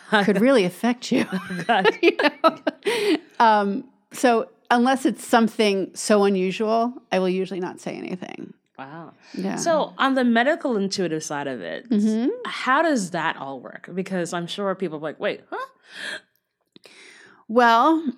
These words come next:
Speaker 2: uh, how does it work for me, or how do I, how do I work it?
Speaker 1: How do you work it?
Speaker 2: Okay.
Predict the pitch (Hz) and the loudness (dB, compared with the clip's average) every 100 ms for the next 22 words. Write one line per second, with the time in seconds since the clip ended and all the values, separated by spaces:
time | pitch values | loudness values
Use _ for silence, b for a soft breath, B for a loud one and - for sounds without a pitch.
0 | _ 233 220 208 240 226 208 214 214 - | _ 6 6 6 4 4 4 2 2 2
1 | 226 262 277 - - - 208 202 190 - | 2 4 2 0 -2 0 2 4 2 -2
2 | - 196 190 185 175 170 165 - - 226 | -2 0 0 0 0 -2 -2 -6 -2 0
3 | 247 196 185 - - 233 214 196 185 | 2 2 -2 -8 -2 0 2 2 -2